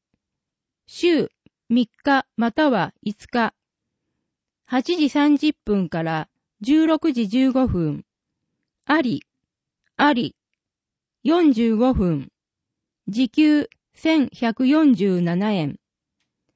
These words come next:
障害児担当一、二、合わせて十五人。フリー、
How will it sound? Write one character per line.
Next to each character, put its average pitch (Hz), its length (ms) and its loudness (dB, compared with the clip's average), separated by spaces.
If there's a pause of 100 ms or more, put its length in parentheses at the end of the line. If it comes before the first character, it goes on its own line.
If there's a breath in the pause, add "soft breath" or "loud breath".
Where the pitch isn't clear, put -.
(300)
障 320 320 0
害 320 240 2
児 302 160 -8
担 294 300 2
当 175 360 -4 (200)
一、 254 520 -4 (220)
二、 247 320 2 (260)
合 240 140 0
わ 294 140 2
せ 220 160 -2
て 170 320 -4 (160)
十 254 240 2
五 247 160 2
人。 233 320 2 (2750)
フ 285 160 0
リ 311 280 4
ー、 - 40 -16